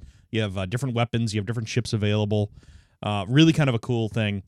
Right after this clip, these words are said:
Uh, but then, yeah, he did add Oculus support. So if you have a, a Dev Kit one or Dev Kit two, you can, uh, use it in this game, and you'll get,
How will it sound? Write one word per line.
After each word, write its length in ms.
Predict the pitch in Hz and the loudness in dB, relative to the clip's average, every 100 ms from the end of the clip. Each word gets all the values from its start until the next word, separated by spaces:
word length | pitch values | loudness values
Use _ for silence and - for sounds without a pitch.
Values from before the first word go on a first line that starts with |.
| _ _ _ _ _ - | _ _ _ _ _ 0
Uh, 220 | 139 135 | 2 2
but 160 | 127 156 | 2 2
then, 140 | 196 | 4
yeah, 160 | 220 175 | 4 4
he 140 | 143 | 4
did 180 | 147 170 - | 2 2 4
add 240 | 147 135 | 4 4
Oculus 500 | - 135 135 143 127 | 2 0 0 -4 -4
support. 540 | - 123 - 123 - | -6 -8 -6 -6 -6
So 120 | - 107 | -8 -8
if 120 | 113 | -2
you 80 | 123 | 0
have 160 | 123 | 0
a, 160 | 120 113 | 0 -2
a 40 | 110 | -2
Dev 220 | 120 117 | -4 -2
Kit 120 | 113 | -4
one 220 | 101 110 | -2 -2
or 100 | 110 | 0
Dev 160 | 104 107 | -2 -4
Kit 180 | - - | -8 -6
two, 360 | - 113 101 _ _ _ | -2 -2 -2 _ _ _
you 140 | - 110 | -6 -4
can, 360 | - 110 107 | -2 -2 0
uh, 180 | 104 101 - | -2 -4 -4
use 400 | 123 117 123 107 | 0 2 4 2
it 120 | 110 | -2
in 280 | - 135 147 | 4 4 6
this 180 | 135 - | 4 2
game, 340 | 120 117 117 117 | 2 2 2 -2
and 240 | 104 107 104 | -4 -2 0
you'll 160 | 107 | -2
get, 280 | 107 113 107 | 0 -2 -2